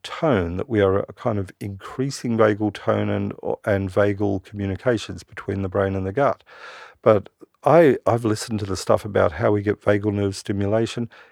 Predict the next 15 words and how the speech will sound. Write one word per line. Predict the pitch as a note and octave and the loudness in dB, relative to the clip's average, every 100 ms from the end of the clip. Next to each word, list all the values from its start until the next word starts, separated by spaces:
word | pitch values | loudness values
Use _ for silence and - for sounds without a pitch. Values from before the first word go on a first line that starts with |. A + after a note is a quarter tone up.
| _ | _
It's | - | -8
becoming | - - - D#3+ B2 | -4 -8 -2 2 4
more | G#2+ G#2+ | 6 6
of | F#2+ | 4
a | G2 | -2
reality. | G2 A#2 C3+ G#2+ G2 | -2 0 0 -2 -6
It | G2 | -6
seemed | - C#3+ A2+ | -4 -2 2
like | F#2+ F2+ | 0 0
voodoo | F#2 A2+ B2+ F#2+ - F2 _ _ | -4 -2 0 -2 -6 -12 _ _
to | - | -8
me | F2+ F#2+ | -2 0
at | F#2 | 0
one | G2 F#2 F#2+ | 0 -2 -4
point. | - G#2 G2 | -2 -4 -4